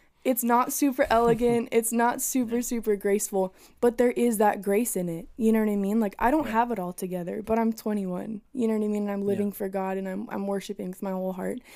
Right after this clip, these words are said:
Speaker 1: Um, but as far as that goes, like, things that I've really learned with all of this is just building my life on an altar. Like, I, I told God, you know, I, I was reading in Psalms, I think it is, and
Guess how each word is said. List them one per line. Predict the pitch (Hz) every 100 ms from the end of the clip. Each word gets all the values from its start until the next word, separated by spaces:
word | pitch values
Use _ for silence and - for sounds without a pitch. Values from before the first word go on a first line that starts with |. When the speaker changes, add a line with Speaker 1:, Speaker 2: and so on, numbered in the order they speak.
| - - - _ -
Speaker 1:
Um, | 208 202 190 202 - _ _ _
but | 233 226
as | 220
far | - 220
as | 226
that | 196 202 220
goes, | 196 185
like, | 190 185 180
things | - - 214 202
that | 196
I've | 190 190 185
really | 190 185
learned | 185 185 185
with | 185 -
all | 185
of | 185 170
this | 180 220 -
is | - 190 185
just | - 196 -
building | 185 180 180
my | 175 175
life | 170 170 - -
on | 175
an | 175
altar. | 185 190 - 208
Like, | 220 - - _ _ _ _ _ _ _ _ _ _
I, | - 202 202 -
I | 208 208
told | - 240 214
God, | 247 233 196
you | 196
know, | 190 202 233 _ _ _ -
I, | 202 220 220 220 - _ _ _ _
I | 214
was | 247 202
reading | 214 269 320
in | 233 196
Psalms, | - 185 190 190
I | 185
think | 180 180
it | 180
is, | 175 170 180
and | 180 180